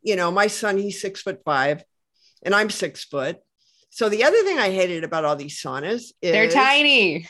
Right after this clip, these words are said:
Speaker 2: <laughs>
Speaker 1: you know, when can you stand up? You know,
Speaker 2: Uh-huh.
Speaker 1: when can you lay down? You know, it's like you're just, a-, and so, of course, I built them. And then I had one customer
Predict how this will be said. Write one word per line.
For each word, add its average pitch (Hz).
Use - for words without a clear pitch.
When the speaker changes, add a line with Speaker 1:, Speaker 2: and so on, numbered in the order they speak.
Speaker 2:
<laughs> 220
Speaker 1:
you 330
know, 330
when 392
can 415
you 403
stand 403
up? -
You 302
know, 285
Speaker 2:
Uh-huh. 370
Speaker 1:
when 349
can 453
you 403
lay 381
down? 381
You 226
know, 262
it's 285
like 247
you're 254
just, 294
a-, 196
and 233
so, 190
of 196
course, 202
I 180
built 196
them. 180
And 175
then 180
I 214
had 220
one 214
customer 196